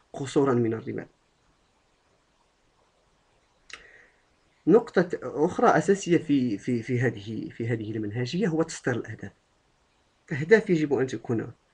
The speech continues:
معقلنة. يعني إلا كنت، كنت كت-، يعني الشعب سيفهم. ال-، الأهم كاع في، الأهم في هذا الإصلاح هو إعادة ثقة الشعب. إلا كنت كتبني واحد ال-، يعني واحد الأهداف اللي هي أصلا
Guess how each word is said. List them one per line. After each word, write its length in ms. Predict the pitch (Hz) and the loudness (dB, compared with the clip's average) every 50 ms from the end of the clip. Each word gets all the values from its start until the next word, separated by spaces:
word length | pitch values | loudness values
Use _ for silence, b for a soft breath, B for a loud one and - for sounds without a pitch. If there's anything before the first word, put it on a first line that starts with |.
| _ _ - | _ _ -8
معقلنة. 520 | 123 113 - - - - 110 - - 104 101 - _ _ _ _ B B B B B B B B B B _ _ _ - | -6 -6 -6 -6 -10 -10 -12 -12 -12 -16 -20 -20 _ _ _ _ B B B B B B B B B B _ _ _ -6
يعني 200 | - 170 175 190 | -2 4 6 6
إلا 80 | 202 196 | 6 6
كنت، 300 | 196 196 202 185 - - | 4 2 0 0 0 -4
كنت 260 | - - 180 170 170 | -4 0 0 0 2
كت-، 380 | - 190 180 - - - - - | 2 -2 -2 -4 -6 -14 -8 -2
يعني 680 | 98 110 156 143 143 156 160 160 151 143 101 104 127 127 B B B B B B - - _ _ _ _ _ _ _ _ _ _ _ _ _ _ _ _ _ _ _ _ _ _ _ - | 0 2 4 6 8 8 8 8 6 4 -2 -2 -4 -6 B B B B B B -20 -20 _ _ _ _ _ _ _ _ _ _ _ _ _ _ _ _ _ _ _ _ _ _ _ -6
الشعب 340 | - - - 247 190 151 | -2 0 0 0 -2 2
سيفهم. 440 | - - 190 165 - 160 139 123 - - | 6 8 8 8 8 4 2 2 2 0
ال-، 580 | 139 147 - 160 170 - - 131 151 143 - - | 0 2 4 4 2 2 2 -2 -4 -4 -2 0
الأهم 720 | 147 147 - - - - 175 165 202 247 247 214 190 156 | 0 0 2 2 2 2 2 2 2 2 2 2 2 2
كاع 160 | 165 180 143 | 2 0 0
في، 120 | - - - | 0 -4 -8
الأهم 440 | - - - - 165 165 202 196 | -10 -8 -4 -2 0 2 2 2
في 120 | 175 - 160 | 2 0 0
هذا 120 | 156 143 | -2 -2
الإصلاح 400 | 127 - - - - 226 196 165 | -2 -6 -8 -4 -2 -2 -2 0
هو 140 | 170 160 151 | 0 0 0
إعادة 320 | - 135 127 123 120 123 | 0 0 -2 -2 -4 -6
ثقة 220 | - - - - 123 | -10 -10 -10 -8 -8
الشعب. 340 | - - - - 123 - - B B B B B - | -6 -4 -4 -2 -2 -4 -4 B B B B B -2
إلا 100 | 185 196 | 0 2
كنت 220 | 196 185 175 185 | 2 2 2 2
كتبني 380 | 170 185 165 135 123 139 147 147 | 0 -2 -2 0 2 2 4 4
واحد 260 | 151 143 127 117 113 | 4 2 0 -2 -6
ال-، 100 | 117 117 B B B B B B | -8 -10 B B B B B B
يعني 360 | 135 135 127 135 131 117 - B B B B B - | 0 2 2 2 2 2 -2 B B B B B -2
واحد 260 | - 147 131 123 131 | -2 -2 -2 -2 -2
الأهداف 720 | 127 117 107 - - 120 - 120 - 165 160 151 - - | 0 0 0 -2 -4 -6 -4 2 8 8 8 8 6 0
اللي 240 | 147 147 127 123 131 | 0 0 2 4 4
هي 60 | 147 | 2
أصلا 440 | - - 165 170 - - 160 123 107 | 2 2 -2 -4 -2 0 -2 -2 -2